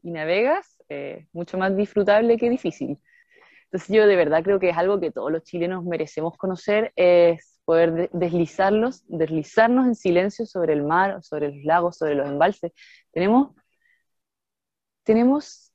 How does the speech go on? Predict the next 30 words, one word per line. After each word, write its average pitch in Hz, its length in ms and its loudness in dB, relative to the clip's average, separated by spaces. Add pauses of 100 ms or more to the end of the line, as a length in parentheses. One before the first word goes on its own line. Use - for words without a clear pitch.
(140)
eh, 214 380 6
doscientos 262 640 -2
lagunas, 277 560 0
embalses 254 460 -2
y, 247 260 -2
y, 208 600 -4
y 196 40 0
lagos 247 400 2
para 262 400 0
navegar. 202 500 0
O - 60 -20
sea, 185 440 -4 (160)
si 202 80 -4
no 208 180 -2
vives 294 320 0
cerca 302 380 -4
del 285 200 -2
mar, 277 400 -2
por 240 100 -10
lo 220 80 -4
menos 262 240 -4
vives 302 280 -4
cerca 302 300 -4
de 269 60 -2
algún, 254 680 0 (680)
de 214 60 0
algún 233 540 4
charco. 202 460 0
<laughs> 185 200 -4
Entonces, 214 920 2